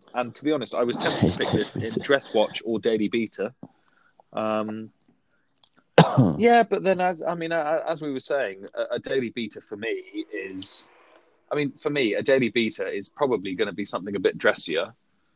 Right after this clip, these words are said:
Speaker 1: if, if, if I had the luxury of choosing. And then if I was gonna
Speaker 2: Yeah,
Speaker 1: do
Speaker 2: yeah,
Speaker 1: something sporty
Speaker 2: yeah.
Speaker 1: during that day, I'd just whack on something sportier,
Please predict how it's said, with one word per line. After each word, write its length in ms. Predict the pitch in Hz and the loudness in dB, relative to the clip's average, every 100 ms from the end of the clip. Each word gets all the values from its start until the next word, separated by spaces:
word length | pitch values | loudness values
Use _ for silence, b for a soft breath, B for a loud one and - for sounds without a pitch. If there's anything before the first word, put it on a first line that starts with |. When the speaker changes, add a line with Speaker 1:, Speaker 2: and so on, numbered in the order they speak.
| _ - | _ 0
Speaker 1:
if, 140 | - | 2
if, 180 | 123 - | 2 4
if 260 | 123 131 117 | 4 6 6
I 160 | 107 | 6
had 180 | 101 107 | 4 0
the 80 | 101 | -2
luxury 320 | 101 - 98 | -4 -6 -8
of 80 | - | -4
choosing. 460 | 113 104 90 95 | -2 -2 -2 -10
And 120 | 95 104 | -8 -4
then 200 | 104 107 | -4 -4
if 180 | 123 | 2
I 60 | 117 | 4
was 120 | 101 | 6
gonna 160 | 90 85 | 6 8
Speaker 2:
Yeah, 60 | 78 | 8
Speaker 1:
do 40 | 80 | 8
Speaker 2:
yeah, 40 | |
Speaker 1:
something 240 | 80 101 | 6 0
sporty 440 | - 107 104 87 92 | -4 2 2 2 0
Speaker 2:
yeah. 40 | |
Speaker 1:
during 280 | - 101 98 | 2 2 2
that 180 | 98 - | -4 0
day, 180 | 110 95 | 2 4
I'd 140 | 90 | 0
just 180 | - - | -6 2
whack 220 | 101 - | 2 2
on 140 | 98 92 | -8 -6
something 240 | 98 95 | -10 -10
sportier, 500 | - 117 113 120 | -2 0 2 0